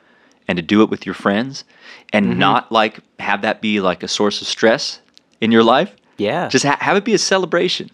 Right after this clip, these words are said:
Speaker 2: Mm-hmm.
Speaker 1: You know, make mistakes.
Speaker 2: Mm-hmm.
Speaker 1: You know,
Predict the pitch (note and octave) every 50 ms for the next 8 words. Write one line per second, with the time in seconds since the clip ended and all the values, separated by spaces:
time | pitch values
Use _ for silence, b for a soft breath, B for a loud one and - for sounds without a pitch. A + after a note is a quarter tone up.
0 | _ _ _ _ B2+ C3 A#2+ B2+ D#3+ F3 C#3+ B2+ D3 C#3+ A#2+ B2 E3+ F3 - F#3+
1 | - - - D3+ E3+ D3+ - - - - - _ G#2 G#2 G#2+ A#2+ B2+ C3 B2+ -
2 | A2+ A2 A#2 C3+